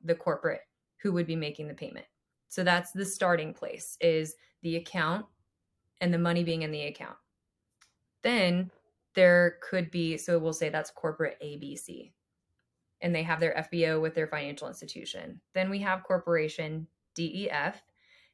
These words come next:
and they're going to execute what's called a re-, request for payment from their financial institution. "I would like to be paid for this invoice, please." And there's going to be S K U level and line item level detail associated with that invoice. And that R F P will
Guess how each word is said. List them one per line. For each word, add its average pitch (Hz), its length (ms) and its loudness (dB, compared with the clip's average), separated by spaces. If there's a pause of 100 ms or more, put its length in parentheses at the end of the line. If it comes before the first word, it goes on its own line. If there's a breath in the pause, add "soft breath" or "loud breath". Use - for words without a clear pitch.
and 185 160 2
they're 190 220 2
going 185 280 -2
to 175 220 -6 (320)
execute 175 480 -2
what's 170 140 -2
called 170 240 2
a 170 80 6
re-, 156 120 -2 (200)
request 175 500 -2
for 208 120 -6
payment 151 420 -8 (140)
from 196 160 -2
their 240 180 4
financial 156 480 -4
institution. - 800 -12 (420)
"I 175 140 6
would 196 180 -2
like 185 200 4
to 180 100 -8
be 208 120 -4
paid 160 520 -2
for 175 160 4
this 170 240 2
invoice, 156 420 -4
please." - 520 -16 (400)
And 185 100 4
there's 170 160 4
going 165 200 -2
to 160 100 -12
be 156 80 -6
S - 160 -8
K 180 100 -10
U 185 80 -4
level 190 300 0
and 190 180 0
line 165 220 0
item 160 200 0
level 160 260 -2
detail 156 560 -4
associated 160 580 -4
with 180 100 -4
that 196 180 -4
invoice. 156 680 -6 (500)
And 180 180 4
that 170 220 4
R 170 220 2
F - 160 -10
P 170 360 -4
will 170 220 -2